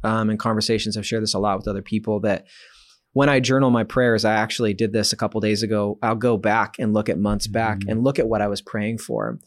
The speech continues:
Speaker 1: and look at some of the things like, "Oh, that's still there," but then also identify, "This is, this is the answered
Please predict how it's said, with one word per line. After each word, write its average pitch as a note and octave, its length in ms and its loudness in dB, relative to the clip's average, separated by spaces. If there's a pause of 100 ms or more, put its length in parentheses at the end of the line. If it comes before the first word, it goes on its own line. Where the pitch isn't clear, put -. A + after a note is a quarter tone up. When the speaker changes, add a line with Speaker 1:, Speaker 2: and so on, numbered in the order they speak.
(340)
Speaker 1:
and B2+ 120 4
look C3 160 2
at - 80 2
some D3 160 2
of C3 60 2
the A#2+ 80 2
things B2+ 300 0
like, A2+ 160 -4
"Oh, A#2 120 0
that's A2+ 220 -2
still A#2 240 0
there," A2 540 0
but A#2 180 0
then A#2 360 0
also C#3 240 2
identify, G#2+ 500 0
"This A#2 280 -2
is, B2+ 280 -6
this C3 160 0
is B2 120 -6
the A#2+ 80 0
answered A2+ 600 0